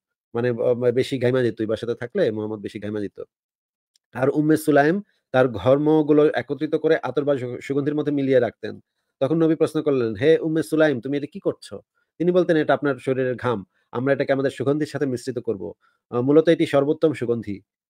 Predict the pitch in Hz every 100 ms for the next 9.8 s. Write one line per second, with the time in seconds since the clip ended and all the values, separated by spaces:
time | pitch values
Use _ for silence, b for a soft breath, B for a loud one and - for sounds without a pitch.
0 | _ - 123 170 151 147 151 151 139 -
1 | 139 135 135 131 131 151 135 131 131 131
2 | 165 147 131 123 127 156 127 120 123 117
3 | 131 135 135 135 127 117 123 131 123 135
4 | 143 117 110 123 117 104 104 98 95 _
5 | _ - 123 - 151 147 147 165 170 143
6 | 135 156 160 123 104 - 110 117 135 127
7 | 123 113 - 123 - 101 117 117 113 101
8 | - - - _ _ 123 156 165 185 170
9 | 190 185 170 170 180 131 127 131